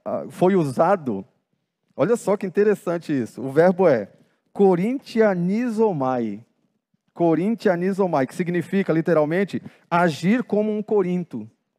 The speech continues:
ou um coríntio. Ó, deixa eu só deixar claro aqui, Isa, não tô,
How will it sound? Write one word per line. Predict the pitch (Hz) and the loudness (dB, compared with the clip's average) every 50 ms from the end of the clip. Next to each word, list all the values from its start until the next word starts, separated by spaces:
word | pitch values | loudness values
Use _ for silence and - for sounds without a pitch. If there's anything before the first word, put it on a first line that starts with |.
| - | -8
ou | - 151 151 | -4 -4 -2
um | 160 160 | -2 -2
coríntio. | - 180 170 165 165 165 151 - - 95 98 _ _ _ _ _ _ _ _ _ _ _ _ _ _ _ _ _ _ _ _ _ _ _ - | 0 0 0 0 0 -2 -4 -6 -10 -12 -12 _ _ _ _ _ _ _ _ _ _ _ _ _ _ _ _ _ _ _ _ _ _ _ -2
Ó, | 156 160 147 | -2 -2 -2
deixa | 147 - - | -2 -2 -4
eu | 170 | -2
só | - - 196 208 196 170 143 123 | 0 2 2 4 4 2 2 0
deixar | 110 131 156 147 - 156 156 | -2 -4 -6 -2 -2 -2 -4
claro | - - 143 143 143 139 131 | -2 -2 0 0 2 2 0
aqui, | 123 - 147 | -2 -4 -4
Isa, | 160 160 139 139 156 160 139 147 139 127 120 123 123 _ _ _ _ _ _ _ _ _ _ _ _ _ _ _ | -2 -2 0 0 -2 -2 -2 -2 -2 -2 -2 -4 -10 _ _ _ _ _ _ _ _ _ _ _ _ _ _ _
não | - 127 131 135 | -12 -8 -8 -8
tô, | - - 147 143 135 107 120 | -4 -2 0 0 0 -2 -6